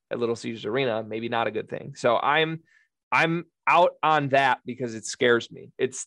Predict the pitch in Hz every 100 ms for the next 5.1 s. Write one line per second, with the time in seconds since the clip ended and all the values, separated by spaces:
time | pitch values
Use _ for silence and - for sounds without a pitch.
0 | - 127 160 220 180 202 143 113 110 101
1 | 104 - 139 127 - 180 - - - -
2 | 196 214 - _ _ _ - 147 156 160
3 | 147 135 139 135 - 135 135 - 139 127
4 | 123 120 117 - 131 123 - 123 120 -